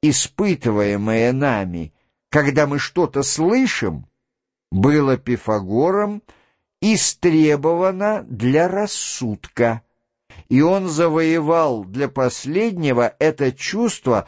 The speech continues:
посредством твёрдых определений, ибо ему приписывается открытие основных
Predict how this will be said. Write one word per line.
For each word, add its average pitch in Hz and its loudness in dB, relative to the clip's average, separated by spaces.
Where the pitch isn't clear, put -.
посредством 156 0
твёрдых 180 0
определений, 156 0
ибо 160 2
ему 156 0
приписывается 156 0
открытие 156 0
основных 139 -2